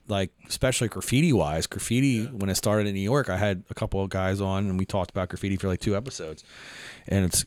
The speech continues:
Speaker 1: graffiti in New York was, like, kinda basic, tag style, and then it got to Philly and got a little wilder and crazier. And, and then it bred cultures. Breakdancing's different here than it is New York and California. Like, the style's different. Just like Philly breeds sty-, I say, I'll say that. Philly breeds style.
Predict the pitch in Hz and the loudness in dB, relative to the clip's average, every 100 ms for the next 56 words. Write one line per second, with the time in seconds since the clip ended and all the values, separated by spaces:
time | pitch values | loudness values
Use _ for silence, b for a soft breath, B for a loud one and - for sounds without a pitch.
0 | - - 117 117 120 113 104 98 117 143 | -4 -6 0 2 4 4 4 6 6 4
1 | 101 92 95 90 - 98 82 95 107 - | 2 2 2 0 0 -2 0 0 2 4
2 | 131 - - 98 104 - - 104 107 123 | 2 0 -4 0 0 0 0 0 2 2
3 | 135 107 90 90 90 90 - - 98 127 | 2 0 -2 -4 -4 -4 -4 0 4 4
4 | 127 92 90 90 101 92 82 90 107 117 | 4 0 -2 0 2 2 2 2 4 4
5 | 131 135 117 82 - 104 120 120 127 135 | 4 4 2 -2 -4 2 2 4 4 2
6 | B B B B B 104 101 95 92 92 | B B B B B -2 2 2 2 0
7 | - 98 - 98 101 - - - 175 - | -2 -2 0 0 0 -4 -2 2 2 2
8 | - - - 101 123 143 120 90 - 92 | -4 -6 -4 2 2 4 0 0 -2 -2
9 | - 101 - 98 92 104 95 101 92 95 | 0 -2 0 -2 0 2 4 4 2 2
10 | 95 95 95 90 117 120 104 110 - 104 | 0 0 0 2 0 0 0 0 2 0
11 | 98 147 165 - - - 92 90 - - | 2 2 0 -2 -8 -4 -2 -2 -2 -2
12 | 95 131 147 - 85 - 78 - B B | 2 2 2 0 -4 -4 -6 -8 B B
13 | B B - 101 110 104 - 104 131 139 | B B -6 -2 0 -2 0 4 6 4
14 | 92 98 107 - - 98 95 - 131 - | 2 2 4 2 0 0 0 2 2 4
15 | 160 165 175 147 98 - 147 165 127 131 | 6 6 6 6 4 2 4 4 6 4
16 | - - 117 110 82 | 4 4 4 4 0